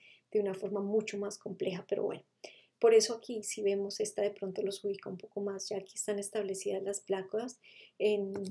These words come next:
la, cuando ya la neuralación o cuando el tubo neural está completamente cerrado, y ya vemos en una imagen,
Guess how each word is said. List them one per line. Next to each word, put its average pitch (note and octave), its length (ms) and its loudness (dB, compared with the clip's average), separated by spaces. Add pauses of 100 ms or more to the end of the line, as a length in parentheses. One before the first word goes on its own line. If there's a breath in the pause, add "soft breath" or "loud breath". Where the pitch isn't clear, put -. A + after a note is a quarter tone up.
(340)
la, G3 600 0 (160)
cuando G3+ 300 0
ya F#3+ 240 2
la F#3 160 0
neuralación G3 1080 -2
o G3 160 -2
cuando F#3+ 280 -4
el F#3 120 -8
tubo G3 240 2
neural G3 340 -2
está G3+ 220 -4
completamente G3+ 640 -6
cerrado, G#3+ 480 -2 (360 loud breath)
y C4 100 0
ya B3+ 160 4
vemos G#3+ 480 0 (240)
en G3+ 200 2
una G3+ 240 -4
imagen, A3+ 600 -6